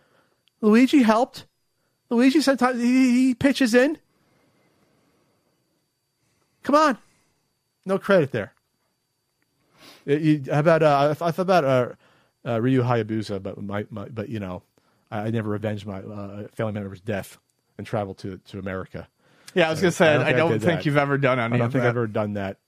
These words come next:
Speaker 1: I can't identify, I can't identify with that, uh, too much.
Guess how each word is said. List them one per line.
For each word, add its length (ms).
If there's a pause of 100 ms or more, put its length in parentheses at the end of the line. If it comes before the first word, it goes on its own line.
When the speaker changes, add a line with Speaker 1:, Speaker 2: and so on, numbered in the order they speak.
Speaker 1:
I 60
can't 160
identify, 440
I 60
can't 220
identify 480
with 160
that, 220 (500)
uh, 300 (320)
too 140
much. 380